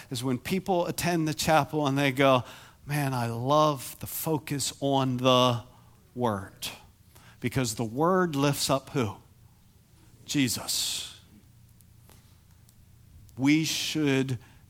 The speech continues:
give our greatest attention. This book over every other book, this word over every other word. This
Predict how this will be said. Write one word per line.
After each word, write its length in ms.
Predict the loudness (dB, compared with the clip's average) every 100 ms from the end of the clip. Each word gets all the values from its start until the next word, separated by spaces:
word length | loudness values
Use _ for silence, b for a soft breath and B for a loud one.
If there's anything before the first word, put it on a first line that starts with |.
| -2
give 380 | 2 4 2 -2
our 200 | -4 -4
greatest 840 | -6 -10 -4 0 2 0 -2 -6 -8
attention. 680 | -8 -4 -4 -4 -8 -10 -14 B B
This 440 | -2 2 2 2 -4
book 480 | -2 -2 -2 -10 -18 -2
over 400 | 2 2 2 0 4
every 420 | 2 4 -2 -4 2
other 380 | 2 2 -2 -2
book, 360 | -2 -4 -6 -12 2
this 420 | 2 2 -4 -4
word 440 | 0 2 0 -2 -2
over 400 | -2 -2 -4 -4
every 600 | 0 0 -2 -6 -2 0 -2 0
other 460 | 0 2 2 0 B B
word. 360 | -4 0 0 -4 B B -12
This 500 | 2 2 4 0